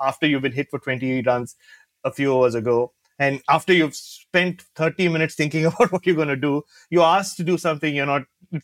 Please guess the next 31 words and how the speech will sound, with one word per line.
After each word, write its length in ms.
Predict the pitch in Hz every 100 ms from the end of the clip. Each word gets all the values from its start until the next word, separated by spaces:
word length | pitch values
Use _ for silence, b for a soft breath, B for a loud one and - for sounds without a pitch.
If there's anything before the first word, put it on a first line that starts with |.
| -
doesn't 220 | 156 160
come 160 | 143
naturally 480 | 131 131 - 135 120
to 100 | 117
you. 200 | 101 90 - b b
So 120 | - 175
credit 460 | - 165 170 262 -
to 220 | 208 190
Nawaz 520 | 151 143 143 151 135
for 260 | - 143 127
having 340 | 127 135 139
got 220 | 117 135 151
Hardik 360 | 143 123 135
Pandya 300 | - 127 127
out 380 | 131 104 120 127 - b b _ -
and 200 | 131 120
somehow, 720 | 156 151 156 160 151 139 101 -
you 400 | 175 147 131 139
know, 120 | 131
kept 280 | 131 139 139
Dinesh 300 | 131 127 135
Karthik 280 | - 127 131
to 60 | 131
a 40 |
single 340 | 120 123 123 123
with 120 | 117
that 140 | 123
high 180 | 117 120
full 220 | 120 110
toss. 340 | 101 98 - - b b b b b
Uh, 380 | - 160 165 156